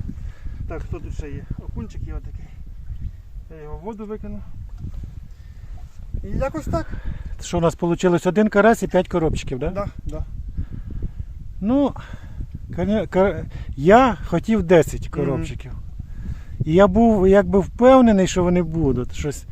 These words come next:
Speaker 1: Та, блін, ба-, бач, як нам з цією погодою.
Speaker 2: з погодою не повезло.
Speaker 1: З
Speaker 2: Ну,
Speaker 1: того
Speaker 2: нічого.
Speaker 1: боку си-, сиділи, цей вітер в лице, все, жене ці хвилі, все прибиває.
Speaker 2: Хвилі, як на морі були, такі
Speaker 1: Да,
Speaker 2: бу-
Speaker 1: то ж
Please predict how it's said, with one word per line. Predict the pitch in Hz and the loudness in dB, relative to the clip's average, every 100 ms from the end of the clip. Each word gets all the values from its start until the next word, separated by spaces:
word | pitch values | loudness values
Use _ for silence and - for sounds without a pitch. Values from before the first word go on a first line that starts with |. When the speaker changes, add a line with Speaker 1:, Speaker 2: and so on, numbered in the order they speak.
| - | -4
Speaker 1:
Та, | 320 | 0
блін, | 339 349 330 | 2 2 2
ба-, | - 320 | 2 2
бач, | 285 320 311 | 2 0 -2
як | - | -4
нам | 240 | -2
з | - | -2
цією | - 214 | -2 -6
погодою. | - 208 214 175 165 151 - - - - - - - - - - - - | -4 0 0 2 -2 -6 -10 -10 -10 -10 -8 -10 -8 -10 -6 -8 -8 -12
Speaker 2:
з | |
погодою | - 156 196 214 202 | -6 -4 0 2 2
не | 180 | 2
повезло. | 185 170 165 131 123 123 120 - - - - - - - - | 0 0 -2 -2 -4 -4 -8 -14 -12 -8 -6 -2 -4 -4 -6
Speaker 1:
З | - | 0
Speaker 2:
Ну, | 254 | 2
Speaker 1:
того | 277 233 | 2 2
Speaker 2:
нічого. | 226 240 | 0 -2
Speaker 1:
боку | 185 185 | -4 -8
си-, | - 143 - - | -10 -12 -12 -12
сиділи, | 208 196 233 208 | -8 -8 -4 -4
цей | - 185 165 | -4 -4 -4
вітер | 202 - 180 | -4 -6 -6
в | |
лице, | 175 208 - 233 208 - - | -4 -6 -4 -4 -4 -6 -4
все, | - 214 | -4 -4
жене | 180 202 233 | -4 -4 -4
ці | 214 196 | -6 -8
хвилі, | 202 233 208 185 - - - - - | -8 -6 -4 -6 -8 -8 -10 -12 -12
все | 208 | -12
прибиває. | 196 208 208 226 220 202 - - - - - - - - | -10 -8 -8 -6 -6 -6 -8 -10 -12 -10 -10 -12 -16 -14
Speaker 2:
Хвилі, | - 139 190 | -4 2 4
як | 185 - | 4 2
на | |
морі | 175 175 135 | 2 2 2
були, | 117 117 117 | 0 -2 -4
такі | - | -2
Speaker 1:
Да, | 117 113 | 0 0
Speaker 2:
бу- | |
Speaker 1:
то | |
ж | 202 | 0